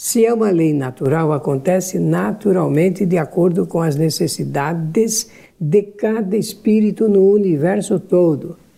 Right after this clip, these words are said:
Ah, quer dizer que existe reencarnação em todo o universo? Em todo o universo. Existe a reencarnação, é como lei natural. Se é uma lei natural, pertence à lei da natureza. Se pertence à lei da natureza,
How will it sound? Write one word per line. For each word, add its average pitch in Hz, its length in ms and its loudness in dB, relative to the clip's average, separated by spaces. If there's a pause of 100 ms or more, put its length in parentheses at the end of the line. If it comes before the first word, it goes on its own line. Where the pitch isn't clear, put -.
(180)
Ah, 254 160 -2
quer 233 160 -2
dizer 190 260 0
que - 120 -8
existe 175 580 0 (200)
reencarnação 180 720 0
em 175 100 2
todo 202 300 2
o - 20 4
universo? 156 580 0 (300)
Em 143 180 -2
todo 196 340 0
o 220 60 0
universo. - 640 -4 (480)
Existe 160 440 -2
a 151 80 -2
reencarnação, 185 1040 -2
é - 20 -14
como 160 240 0
lei 185 480 0 (140)
natural. 170 600 -2 (280)
Se - 200 -2
é 269 60 2
uma 247 160 2
lei 185 220 2
natural, 139 800 -2
pertence 185 440 0
à 170 40 -2
lei 165 160 2
da 180 180 -4
natureza. 151 720 0 (260)
Se - 200 -2
pertence 208 500 -2
à 190 60 -2
lei 160 320 2
da 151 180 -4
natureza, 139 720 -2